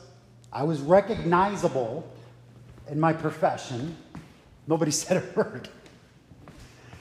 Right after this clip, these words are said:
But also, you know, there's another side of that. During this pandemic we've had, when nobody can get in anywhere and you can't go visit anybody in the hospital,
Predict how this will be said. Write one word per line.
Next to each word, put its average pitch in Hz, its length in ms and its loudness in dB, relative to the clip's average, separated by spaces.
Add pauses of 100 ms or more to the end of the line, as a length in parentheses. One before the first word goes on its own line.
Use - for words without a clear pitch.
(420)
But 240 300 8
also, 190 400 6
you 180 100 2
know, 170 140 4
there's 160 180 0
another 202 280 6
side 143 220 2
of 131 60 0
that. 117 160 -4
During 190 180 6
this 165 160 -2
pandemic 190 600 2
we've 220 180 2
had, 214 320 6
when 135 140 2
nobody 147 320 2
can 156 180 2
get 143 160 4
in 156 160 2
anywhere 147 380 2
and 147 100 0
you 131 60 0
can't 165 240 0
go 151 80 4
visit 147 240 0
anybody 151 240 0
in 139 80 -6
the 110 60 -12
hospital, 185 680 -6